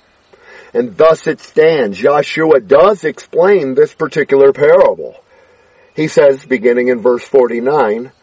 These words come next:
"So shall it be at the end of the world." Stopping right there. That is the end of the cosmos. And this ties perfectly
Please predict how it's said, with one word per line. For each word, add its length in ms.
"So 380
shall 300
it 180
be 200
at 120
the 240
end 300
of 120
the 140
world." 560
Stopping 540
right 260
there. 200
That 200
is 140
the 260
end 240
of 100
the 100
cosmos. 840
And 180
this 220
ties 460
perfectly 760